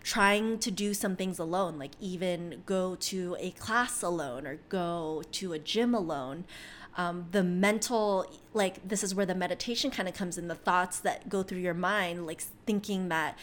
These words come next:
you're gonna be judged, that you're eating out alone, or you're gonna be hated on, or,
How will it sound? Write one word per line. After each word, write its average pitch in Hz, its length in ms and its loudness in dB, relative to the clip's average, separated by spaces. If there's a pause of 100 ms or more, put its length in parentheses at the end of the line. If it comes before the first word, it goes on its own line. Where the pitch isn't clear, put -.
(240)
you're 196 120 2
gonna 180 200 0
be 180 220 -6
judged, 220 440 4
that 190 140 2
you're 185 380 2
eating 202 320 2
out 185 260 2
alone, 180 680 2
or 170 420 -2
you're 175 180 -2
gonna 175 320 -4
be 180 340 -6
hated 240 480 2
on, 196 480 2
or, 165 220 -2